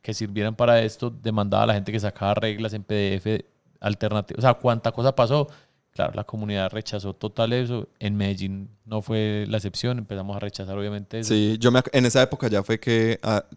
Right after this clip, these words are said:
Speaker 2: pues, que empezar, pues, como empezó ese rechazo a Games Workshop, em-,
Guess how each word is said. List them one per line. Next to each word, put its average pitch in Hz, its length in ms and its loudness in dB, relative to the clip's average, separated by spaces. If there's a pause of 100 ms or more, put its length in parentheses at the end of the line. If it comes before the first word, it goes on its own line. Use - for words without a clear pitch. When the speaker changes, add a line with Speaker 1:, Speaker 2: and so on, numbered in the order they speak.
Speaker 2:
pues, 143 200 0
que - 140 2
empezar, 107 400 4 (560)
pues, 160 180 6
como 135 260 8 (160)
empezó 120 320 4
ese 135 160 6
rechazo 127 500 8
a 131 40 6
Games 147 320 2
Workshop, 131 400 4 (500)
em-, 110 140 -6